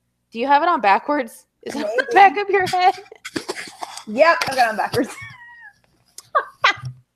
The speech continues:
Speaker 1: Guys, these are the
Speaker 2: Okay.
Speaker 1: There
Speaker 2: We're
Speaker 1: you
Speaker 2: good.
Speaker 1: go.
Speaker 2: We're good now.
Speaker 1: Oh God, the sound's even better.
Speaker 2: Good. <laughs> Uh, <laughs> did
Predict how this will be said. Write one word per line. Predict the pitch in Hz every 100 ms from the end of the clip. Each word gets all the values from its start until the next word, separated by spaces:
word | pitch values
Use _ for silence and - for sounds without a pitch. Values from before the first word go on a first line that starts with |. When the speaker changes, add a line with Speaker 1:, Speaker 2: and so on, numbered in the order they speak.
| _ - - _ _ 127 127 - - - - _ _ _ _ _ _ _ _ _ _ _ _
Speaker 1:
Guys, | 226 208 208
these | 214 220 214
are | 202
the | 185 185 180 - _ _ _ _ -
Speaker 2:
Okay. | 349 523 494 - - _ _ _ _ _ _ _ - _ _ _ _
Speaker 1:
There | 285
Speaker 2:
We're | 440 554
Speaker 1:
you |
Speaker 2:
good. | 427 640
Speaker 1:
go. | 698 698 554 339 - 320 254
Speaker 2:
We're | 311 403
good | 370 480 359
now. | 247 202 220 214 _ -
Speaker 1:
Oh | 466 523
God, | 554
the | 392
sound's | - 494 554 381
even | 427 403 269
better. | 403 523 640 508 466 226 - _ _ -
Speaker 2:
Good. | 392 571 679 392 311 -
<laughs> | 349 359 370 494 - _ _ _ _ _ _ _ 277 302 302 311 294 277 _ _ -
Uh, | 381
<laughs> | 415 1047 1077 -
did | -